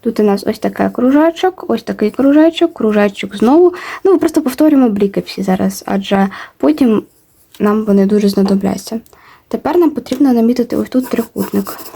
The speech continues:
Ось таким чином я його роблю. І ще прям під оцим оком малюю ось такий трикутник спочатку,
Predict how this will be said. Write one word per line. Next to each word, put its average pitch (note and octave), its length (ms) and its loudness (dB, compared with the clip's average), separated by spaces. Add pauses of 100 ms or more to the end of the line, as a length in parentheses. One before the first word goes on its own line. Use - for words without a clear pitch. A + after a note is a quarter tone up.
(260)
Ось A3 200 -4
таким G#3+ 380 -2
чином G3+ 360 0
я G#3 80 0
його G#3+ 220 -2
роблю. A3+ 320 -4 (300)
І D#4 40 0
ще C#4 180 -2
прям G#3+ 260 -2
під G3+ 220 -2
оцим G3 280 0
оком B3 320 0 (520)
малюю A3+ 400 2
ось G3+ 120 -2
такий G3+ 240 -2
трикутник G#3+ 520 -4
спочатку, D#4+ 640 -2